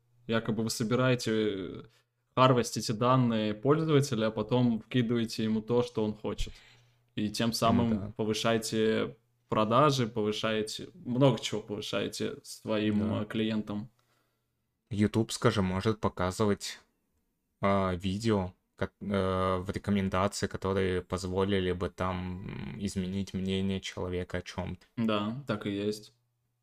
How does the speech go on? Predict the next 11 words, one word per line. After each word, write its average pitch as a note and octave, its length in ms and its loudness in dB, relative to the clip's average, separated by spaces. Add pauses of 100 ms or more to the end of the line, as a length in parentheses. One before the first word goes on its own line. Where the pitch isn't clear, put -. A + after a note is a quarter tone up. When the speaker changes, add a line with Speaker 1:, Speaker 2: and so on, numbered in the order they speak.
(240)
Speaker 2:
М, A2+ 400 -10
как - 180 -4
сейчас - 440 -6
идёт F2+ 240 -4
информационная F#2+ 880 -2
с-, - 200 -6
э, F#2 360 -2
война F#2+ 720 0
вокруг, F#2+ 600 -8 (1080)
а, F#2+ 760 -4 (360)
Украины. F#2 580 -4